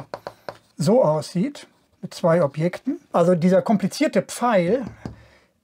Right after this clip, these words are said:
äh, der geht von C in einen, so ein Zwischenstadium, wo ich das Figur, die Figur erstmal aufblähe nach C Kreuz zwei und diese Figur dann in B wiederfinde, ne? Das jetzt hier ist wieder ein normaler Funktor,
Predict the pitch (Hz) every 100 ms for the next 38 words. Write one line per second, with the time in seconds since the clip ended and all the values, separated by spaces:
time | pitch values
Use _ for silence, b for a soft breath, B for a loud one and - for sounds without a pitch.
0 | - 185 190 175 156 185 165 196 247 -
1 | 190 165 - - 254 262 247 269 _ _
2 | _ _ - 294 - 226 220 196 185 185
3 | 185 180 - 330 - 277 - 190 170 180
4 | 196 240 196 202 - 190 - 175 202 311
5 | 226 180 - 170 254 202 - 180 190 254
6 | - 170 160 156 180 294 220 160 - 190
7 | 190 - 165 - - - 196 190 185 -
8 | B B B B B 185 160 - 254 370
9 | 285 - 196 160 180 220 190 185 202 185
10 | 170 143 196 196 170 165 165 127 - 120
11 | 120 123 202 B B B 240 233 302 -
12 | 240 240 254 - 220 214 196 180 165 175
13 | 208 170 - 269 285 - - 151 175